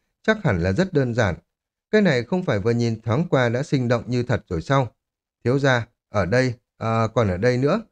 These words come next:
có ý gì vậy?" Một phan não tàn đáng tin như là Liêu sư phụ, cuối cùng cũng nhịn không được mà hỏi. Lâm Bắc Thần lấy tay che chắn, tỏ vẻ là thất bại rồi. Xem ra ý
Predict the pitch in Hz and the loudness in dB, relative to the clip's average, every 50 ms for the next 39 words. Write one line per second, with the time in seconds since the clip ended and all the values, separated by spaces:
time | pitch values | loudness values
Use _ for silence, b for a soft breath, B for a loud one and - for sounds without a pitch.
0 | _ _ _ _ _ _ - 170 156 151 175 220 214 185 123 98 85 101 117 120 | _ _ _ _ _ _ 0 2 4 4 2 2 0 -2 -2 -2 -2 -2 -2 -4
1 | - - _ _ _ _ _ _ _ _ _ _ _ _ 139 143 139 139 - 165 | -4 -10 _ _ _ _ _ _ _ _ _ _ _ _ 2 2 2 2 0 0
2 | 156 151 147 147 160 190 202 - 147 120 107 104 104 107 110 156 170 - 156 147 | 0 2 2 0 0 -2 -2 -2 0 0 0 0 0 0 0 -2 0 0 0 0
3 | 143 135 131 127 110 90 80 92 113 120 120 - 135 123 117 - 123 117 104 b | 2 0 0 0 0 0 0 0 0 0 0 0 -2 -2 -2 0 -2 -2 -2 b
4 | b b b b _ 226 226 226 190 151 139 - 196 220 202 185 143 - - - | b b b b _ 0 2 2 0 0 0 -2 -2 0 2 2 0 0 -4 -4
5 | 185 180 160 123 - 107 107 98 98 107 110 98 87 80 - _ _ _ _ _ | -2 0 0 0 0 -2 -4 -2 0 0 0 0 0 -2 -6 _ _ _ _ _
6 | 120 131 127 135 156 165 165 - 143 104 85 71 80 98 117 117 127 120 110 107 | 0 0 2 2 0 -2 0 -2 -2 -2 0 -2 -2 -4 -2 -2 0 0 0 -2
7 | 107 - 117 107 104 - 104 95 104 151 208 233 - _ _ _ - 104 92 80 | 0 -2 -2 -2 0 -2 0 0 0 0 -2 -4 -6 _ _ _ -2 0 0 0
8 | 92 95 82 80 80 78 82 - - 180 180 - 127 110 92 92 87 95 90 76 | 0 0 0 0 -2 -4 -4 -4 -4 -4 -2 -2 -4 -4 -4 -4 -4 -2 -2 -2
9 | - - _ _ _ _ _ _ _ _ _ _ _ - 139 131 120 131 120 110 | -4 -8 _ _ _ _ _ _ _ _ _ _ _ 0 0 2 2 2 0 2
10 | 117 156 | 2 0